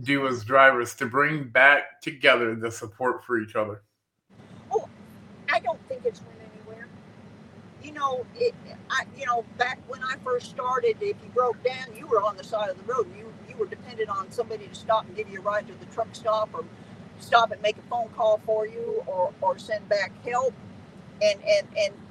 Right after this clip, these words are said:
Speaker 2: now that we have all have cell phones and stuff,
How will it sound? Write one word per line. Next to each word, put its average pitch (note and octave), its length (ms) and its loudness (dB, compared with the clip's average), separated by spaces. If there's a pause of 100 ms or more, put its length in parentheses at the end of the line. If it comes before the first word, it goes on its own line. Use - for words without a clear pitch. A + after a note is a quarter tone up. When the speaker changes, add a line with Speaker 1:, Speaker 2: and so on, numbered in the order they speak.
(560)
Speaker 2:
now B3 340 0
that G#3+ 220 6
we A#3+ 240 -6
have A3+ 200 -2 (100)
all G#3 260 2 (200)
have G3+ 160 -4
cell G#3+ 280 0
phones G#3 280 -10
and - 80 -16
stuff, A3 180 -2